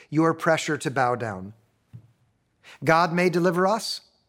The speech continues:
and God may not. We don't know. But no matter what happens, we will not depart from God's way. This is the kind of resistance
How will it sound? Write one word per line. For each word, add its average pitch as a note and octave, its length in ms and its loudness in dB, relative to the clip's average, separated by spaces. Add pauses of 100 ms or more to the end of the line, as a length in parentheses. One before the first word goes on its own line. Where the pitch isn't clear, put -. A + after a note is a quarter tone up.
(540)
and D3+ 180 0
God D#3+ 240 4
may E3 200 0
not. D#3 480 -2 (200)
We E3 140 0
don't F#3 240 2
know. C#3 360 2 (960)
But F3 160 4
no F#3 140 4
matter F#3+ 400 4
what F#3+ 440 2 (200)
happens, F#3+ 500 2
we E3+ 200 2
will G3+ 360 2
not F#3+ 520 2
depart E3 500 0
from C#3+ 240 -4
God's D3 420 2 (140)
way. C3 300 0 (200)
This D#3 680 0 (180)
is C3 160 -2
the D3+ 80 0
kind F#3 480 0
of D#3 120 0
resistance C#3+ 640 -4